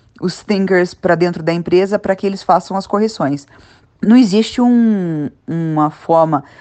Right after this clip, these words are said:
pré-definida, né? Porque cada, cada um tem uma necessidade e um, existe uma composição diferente de,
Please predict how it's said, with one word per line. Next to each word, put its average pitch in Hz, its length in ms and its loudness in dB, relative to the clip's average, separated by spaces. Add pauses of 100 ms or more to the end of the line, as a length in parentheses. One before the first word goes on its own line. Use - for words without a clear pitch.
(240)
pré-definida, 156 840 0
né? 180 300 0 (140)
Porque 160 240 -6
cada, 170 880 2 (840)
cada 160 240 0
um 160 100 0
tem 202 140 -2
uma 190 240 0
necessidade 165 1000 0 (320)
e 180 120 0
um, 180 240 -2
existe 165 260 -6
uma 185 80 0
composição 185 540 -4
diferente 185 500 -4
de, 190 580 -4